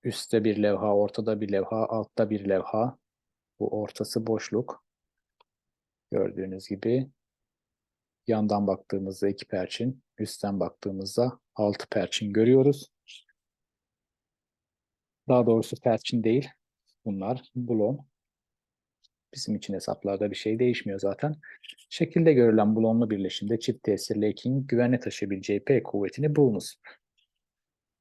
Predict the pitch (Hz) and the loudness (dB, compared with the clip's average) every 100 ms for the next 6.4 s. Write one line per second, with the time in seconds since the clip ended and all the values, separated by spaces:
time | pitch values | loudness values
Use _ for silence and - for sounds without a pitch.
0 | _ _ 110 110 110 98 104 98 107 104 | _ _ 4 6 6 4 -2 2 2 4
1 | 98 - 98 98 98 - 113 135 135 _ | 2 -2 -6 -4 -6 -2 0 0 -2 _
2 | _ - _ _ _ _ _ _ _ _ | _ -20 _ _ _ _ _ _ _ _
3 | _ - _ _ - 113 110 107 101 101 | _ -20 _ _ -8 -4 0 0 0 -2
4 | 95 - 101 98 98 - 101 98 104 123 | -4 -4 -6 -6 -8 -4 -4 0 0 0
5 | 123 _ _ 98 87 - 87 - 98 - | -8 _ _ -2 -2 -6 -10 -8 -8 -4
6 | - 131 - - | 0 0 0 -14